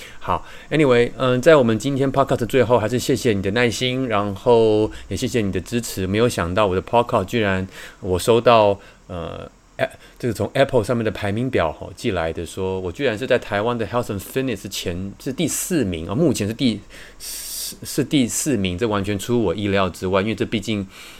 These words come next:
呃，不，并不是我的本意，我的本意只是想要助人跟传播，呃，相关的一些科学证据跟资讯。OK，好，那我们今天讲的内容啊，如果你有任何的问题的话，欢迎不吝啬的请你留言给我或者传讯息给我，包含了我的I G、我的网站，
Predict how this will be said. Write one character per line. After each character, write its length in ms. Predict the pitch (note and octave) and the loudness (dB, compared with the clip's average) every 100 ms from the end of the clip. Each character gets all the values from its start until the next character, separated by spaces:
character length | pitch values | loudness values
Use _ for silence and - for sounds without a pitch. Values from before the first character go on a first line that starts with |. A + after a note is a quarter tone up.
| - - | -20 -14
呃， 180 | F2+ D#2+ | -10 -4
不， 200 | G#2+ G#2+ - - | -4 -4 -8 -8
并 100 | D3 | -4
不 80 | A#2 | -4
是 100 | G2+ | -2
我 120 | G#2 | -2
的 100 | F2 D#2 | -2 -2
本 240 | F#2 D2+ F#2 | -2 -2 -4
意， 100 | G2 | -4
我 80 | E2+ | -6
的 80 | |
本 220 | - D#2+ G2 | -4 -4 -2
意 80 | |
只 120 | F#2+ F#2 | -4 -6
是 80 | |
想 180 | F2 D2+ | -6 -4
要 100 | E2+ | -4
助 280 | F2 A#2 F2 | -2 -4 -4
人 160 | D#2 D#2 | -4 -4
跟 160 | F2+ F2+ | -4 -6
传 300 | - D#2+ D#2 | -6 -8 -6
播， 320 | E2+ E2+ E2+ - - - - | -4 -6 -8 -14 -20 -20 -14
呃， 260 | F2 D#2 E2+ | -12 -12 -12
相 200 | F2+ F#2+ | -6 -4
关 160 | F#2+ F#2+ | -2 -2
的 100 | E2+ | -2
一 100 | D#2+ | -6
些 280 | D#2 E2+ D#2 | -6 -6 -6
科 180 | - F#2+ | -4 -6
学 160 | E2+ | -4
证 240 | D2+ F#2 E2 | -6 -6 -6
据 160 | F2 | -8
跟 220 | D#2+ D#2+ | -8 -8
资 160 | D#2 F2 | -6 -8
讯。 260 | - - - - - - - | -6 -6 -8 -12 -20 -18 -6
OK， 300 | D3 D#3 D#3 - - | 0 2 0 -6 -6
好， 200 | - B2 E3 | 0 2 4
那 240 | G#3 F#3+ | 4 6
我 60 | D#3 | 6
们 100 | D#3 | 4
今 140 | A3 | 6
天 100 | B3 | 6
讲 160 | - G2+ | 6 2
的 80 | G#2+ | 2
内 220 | E3 B2+ | 2 0
容 300 | F2 D#2 E2+ | -2 -4 -6
啊， 100 | E2 | -4
如 120 | B2 | -2
果 100 | B2 | 0
你 60 | G#2+ | 0
有 60 | |
任 120 | F#2+ | -2
何 80 | G#2+ | -2
的 80 | F2+ | -2
问 180 | G2+ F2+ | -2 -4
题 120 | D#2 | -6
的 100 | E2 | -6
话， 180 | E2+ E2 | -4 -4
欢 220 | - G2+ | -2 -4
迎 100 | F2+ | -4
不 100 | E2+ | -4
吝 200 | G2+ F#2+ | -4 -4
啬 160 | G#2 F2+ | -4 -4
的 140 | E2+ | -4
请 240 | - E2+ | -6 -8
你 240 | E2+ D2+ D2 | -8 -10 -2
留 140 | F#2 | 2
言 160 | A#2 B2+ | 2 2
给 120 | A2+ | 2
我 120 | G2 F2 | 2 0
或 80 | |
者 60 | F#2 | -4
传 200 | - E2+ | -6 -6
讯 180 | - F#2+ | -4 -6
息 140 | F2 | -6
给 140 | D#2+ E2 | -4 -4
我， 140 | E2 | -2
包 160 | G#2 G2 | 0 0
含 100 | F#2 | 0
了 80 | |
我 100 | E2+ | -4
的 60 | E2 | -4
I 180 | G#2+ A2 | -2 -2
G、 280 | G#2 A2 A2 | -2 -4 -2
我 120 | F#2+ | -2
的 80 | E2+ | -2
网 200 | D#2 D#2 | -4 -4
站， 280 | A#2+ G2+ | -2 -2